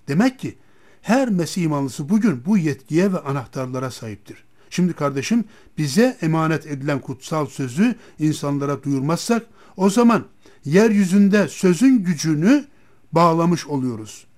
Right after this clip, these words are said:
Müjdeyi, Tanrı sözünü insanlara serbestçe duyurursak,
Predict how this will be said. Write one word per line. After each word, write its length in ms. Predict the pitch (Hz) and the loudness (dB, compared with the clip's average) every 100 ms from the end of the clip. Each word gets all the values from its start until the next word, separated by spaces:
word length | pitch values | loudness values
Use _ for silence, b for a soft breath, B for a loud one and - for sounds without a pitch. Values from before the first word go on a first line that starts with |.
| _ | _
Müjdeyi, 640 | 147 170 147 170 190 175 b b b - | 0 0 2 2 4 2 b b b -8
Tanrı 480 | 151 151 143 226 247 | -4 -2 0 0 0
sözünü 480 | - 202 165 185 | 2 2 4 0
insanlara 600 | 160 170 165 165 165 165 | 2 -2 0 0 0 -2
serbestçe 760 | 151 156 143 160 233 - 170 - | -4 -6 -2 0 0 -2 -6 -4
duyurursak, 540 | 151 156 143 - 226 | -2 -2 -2 -2 -4